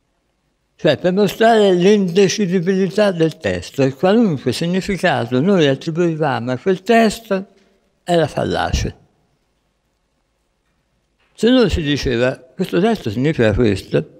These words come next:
non è vero, significa quest'altro.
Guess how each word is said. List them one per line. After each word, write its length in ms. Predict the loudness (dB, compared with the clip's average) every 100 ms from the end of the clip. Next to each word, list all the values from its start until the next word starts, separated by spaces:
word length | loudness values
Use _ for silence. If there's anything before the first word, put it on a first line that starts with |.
| _ _ _ 0
non 80 |
è 100 | 2
vero, 600 | 2 0 0 -4 -8 -20 _
significa 420 | -4 -2 0 0
quest'altro. 680 | -2 -4 -8 -10 -14 -18